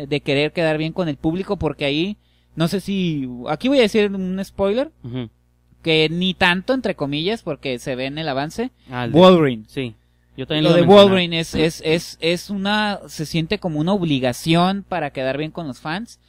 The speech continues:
Speaker 1: Me gustó la escena, incluso me gustó más la escena donde sale Wolverine que la escena de Quicksilver, que cacareaban todos de que, "No, es que Quicksilver". Me gustó más la escena de Hugh Jackman porque yo,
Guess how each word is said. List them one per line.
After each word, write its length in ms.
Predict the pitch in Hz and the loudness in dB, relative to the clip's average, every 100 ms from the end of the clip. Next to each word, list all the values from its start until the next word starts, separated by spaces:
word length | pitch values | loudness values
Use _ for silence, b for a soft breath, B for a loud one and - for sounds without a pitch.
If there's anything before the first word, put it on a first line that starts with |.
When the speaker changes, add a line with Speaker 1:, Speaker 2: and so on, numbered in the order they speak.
| _ _ | _ _
Speaker 1:
Me 100 | - | 2
gustó 300 | 170 175 247 | 4 6 6
la 80 | 294 | 4
escena, 340 | 311 254 247 285 | 4 0 0 -2
incluso 320 | 214 202 254 | 0 0 0
me 80 | 226 | 0
gustó 260 | 147 190 | 0 -2
más 320 | 180 175 226 | 0 0 0
la 120 | 277 240 | 0 -2
escena 360 | - 190 220 | -2 -6 -4
donde 200 | 220 170 | -4 -6
sale 220 | - 160 | -4 -2
Wolverine 360 | 170 175 185 202 | 0 0 -2 -6
que 100 | 185 | -6
la 160 | 143 131 | -6 -6
escena 320 | - 143 175 | -8 -10 -8
de 100 | 151 | -6
Quicksilver, 500 | 170 170 190 170 202 | -4 -4 -4 -2 -4
que 200 | 156 123 _ _ _ | -4 -6 _ _ _
cacareaban 720 | 156 147 131 135 135 160 170 | -6 -4 -2 0 2 0 0
todos 240 | 156 156 | 2 2
de 60 | 156 | 2
que, 100 | 165 | -6
"No, 220 | 185 190 | -2 0
es 100 | 196 | 0
que 120 | 139 214 | -2 -8
Quicksilver". 920 | 185 214 - - 208 208 196 202 180 b b | -6 -8 -8 -8 -6 -6 -4 -6 -8 b b
Me 120 | 196 | 2
gustó 360 | 196 196 - 262 | 4 4 4 0
más 260 | 254 247 277 | 0 -4 -2
la 100 | 277 | -4
escena 300 | - 220 247 | -4 -6 -6
de 40 | |
Hugh 200 | 170 196 | -4 -6
Jackman 420 | 170 185 185 233 | -2 -4 -4 -12
porque 240 | 220 - | -12 -8
yo, 100 | 151 | -4